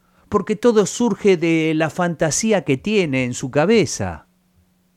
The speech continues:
No hay una lógica basada en la realidad. Él persiste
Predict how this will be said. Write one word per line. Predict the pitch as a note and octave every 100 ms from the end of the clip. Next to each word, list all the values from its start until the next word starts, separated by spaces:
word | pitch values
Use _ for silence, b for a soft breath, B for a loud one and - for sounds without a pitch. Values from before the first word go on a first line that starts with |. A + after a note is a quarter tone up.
| _ _ _ _ _ _ _ _ _ _ -
No | F3+ G#3+
hay | A3
una | G3+ F#3 D#3+
lógica | D3+ E3+ D#3 - B2 A2 A#2+ B2 C3+ _ _ _ _ -
basada | A2 - - F3 E3+ F3
en | E3
la | C#3 B2+
realidad. | A#2+ B2+ A#2+ B2 A2+ F#2+ E2+ D#2+ _ _ _ _ _ _ _ _ _ _ _ _ _ _ _ _ _ _ _
Él | F3 A3+ E3
persiste | - D3 A#2+ - - C4+ F3 - A2+ F#2